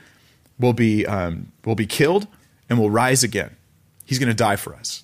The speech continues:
this unexpected reality. Then in Mark nine, we have,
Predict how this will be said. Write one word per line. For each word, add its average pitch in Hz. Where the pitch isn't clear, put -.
this 110
unexpected 117
reality. 82
Then 147
in 127
Mark 120
nine, 139
we 131
have, 120